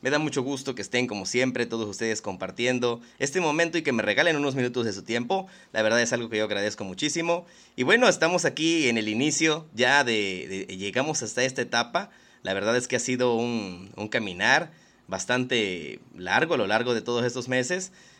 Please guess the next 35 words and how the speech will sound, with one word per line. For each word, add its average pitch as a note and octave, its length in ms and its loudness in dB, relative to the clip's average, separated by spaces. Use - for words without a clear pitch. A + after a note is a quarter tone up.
Lo C#3 100 2
he E3+ 40 6
disfrutado D3+ 480 2
muchísimo, D#3+ 680 -2
espero A#2 400 -2
que G#2 60 -8
a - 20 -4
ustedes A#2 240 -2
también G#2 260 -4
les G2+ 140 -6
encanten A#2 540 0
todas A#2 180 0
las A2 80 -4
historias A#2 220 -4
que A#2 40 -8
estamos A#2+ 300 -4
compartiendo. F3 680 2
Y B2+ 100 2
pues D#3+ 120 4
tenemos G3+ 320 4
nuevas G3+ 220 4
historias F3+ 520 4
para A#2+ 240 2
compartir B2 560 0
ya A#2 800 6
hoy, G3 300 6
finalmente, C3+ 840 0
que G2 100 -10
estamos A#2+ 400 -4
con G2 200 -6
el F2+ 160 -10
inicio B2+ 360 -2
de B2+ 60 4
esta B2 160 -4
temporada. C#3+ 640 2